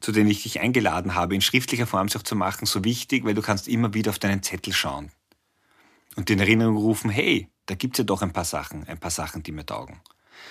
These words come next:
Und umso wertvoller, umso wirksamer ist es, wenn du das mit deinem Partner, aber auch mit deinen Kindern beginnst auszutauschen.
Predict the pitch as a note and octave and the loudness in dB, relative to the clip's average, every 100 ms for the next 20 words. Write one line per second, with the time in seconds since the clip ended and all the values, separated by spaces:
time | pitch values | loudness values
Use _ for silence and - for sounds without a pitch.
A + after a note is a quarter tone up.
0 | - - - - C3+ G#3 C4 - _ _ | -18 -20 -4 6 10 10 10 4 _ _
1 | - B2 A#2+ G#2 G#2 B2 - C3 B2+ A2 | 2 2 4 4 4 4 4 6 6 4
2 | G2+ A2+ B2 - A2 G#2+ G2+ A2+ G#2 G2+ | 4 4 4 2 2 2 0 0 0 0
3 | G2 G2 G2+ G2+ G2 F#2+ F2+ F#2+ - - | -2 -2 -2 0 -2 0 -2 -2 -2 -4
4 | F#2+ G#2 G2+ - G#2+ G#2 G2 F#2+ A#2 B2 | -2 -2 -2 -2 -2 0 0 0 0 0
5 | B2 A2 G2+ G#2+ G#2 - F#2 - - - | 0 -2 -2 -2 -2 -2 -2 -2 -6 -8
6 | A#1 - - F2 | -6 -6 -8 -12